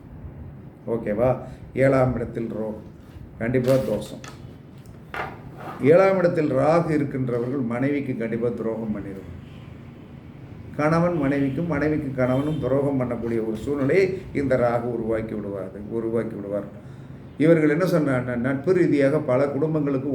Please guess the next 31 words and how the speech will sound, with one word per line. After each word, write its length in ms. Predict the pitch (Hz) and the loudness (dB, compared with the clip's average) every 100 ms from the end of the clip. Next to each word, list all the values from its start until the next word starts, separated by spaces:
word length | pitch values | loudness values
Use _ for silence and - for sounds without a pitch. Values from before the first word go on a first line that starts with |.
| 131 | 2
ஓனர் 220 | 151 131 | 2 2
ஆயிடுவார். 340 | 117 110 104 104 - - - - - - - - - - - - - - - - - - - - - | 2 0 -4 -6 -12 -16 -18 -18 -18 -18 -18 -20 -18 -18 -18 -18 -18 -18 -16 -16 -16 -18 -18 -18 0
ஒரு 220 | 135 185 | 4 6
குடும்பத்திற்கு 520 | 202 196 196 170 180 | 6 4 2 2 2
ஓனர் 360 | 170 156 170 160 156 | 4 6 6 6 6
ஆனாலே 440 | 147 139 147 165 | 6 2 2 2
பிரச்சனை. 380 | 135 135 131 117 131 160 - - - - | 0 -2 -2 -2 -4 -6 -10 -18 -20 -6
நாலு 340 | 127 160 208 | 0 4 6
குடும்பத்திற்கு 600 | 180 190 196 180 175 165 156 | 6 2 0 0 2 2 4
வந்து 80 | 151 | 0
என்ன 100 | 139 | 0
சொல்றான்னா 460 | 139 135 127 127 123 | 0 0 0 0 0
வந்து, 380 | 123 127 131 123 | -2 0 2 2
நம்ம 200 | 117 117 | 0 -2
தேவையில்லாமல் 800 | 117 139 147 143 135 131 131 127 | 2 4 4 4 4 4 2 0
வந்து 280 | 120 117 117 | -2 -2 -4
ச-, 240 | 117 117 | -4 -4
அவங்க 220 | 110 131 127 | -2 0 2
வீட்டு 220 | 135 131 | 0 0
பிரச்சனைகளை 560 | 123 123 127 123 117 | -2 -2 -2 -2 -4
நம்ம 220 | 110 107 107 | -2 -2 -4
வந்து 340 | 110 120 - - - - | -2 -4 -6 -12 -16 0
சால்வேஷன் 580 | 135 170 165 151 127 110 | 4 4 4 2 0 0
பண்ண 220 | 117 117 | -2 -2
நம்மளால 500 | 113 110 110 117 110 | -2 -4 -2 -2 -2
முடியுமா? 400 | 107 110 107 104 | -2 -2 -4 -6
அப்ப 240 | 98 - | -6 -6
ஏழாம் 440 | 110 127 156 160 160 | 2 4 6 6 4
இடத்தில் 460 | 135 120 127 117 - | 0 -2 -4 -6 -4
ராகு 360 | 117 131 127 131 | -2 0 0 -2
இருந்தால் 500 | 110 104 107 131 | -2 -4 -2 0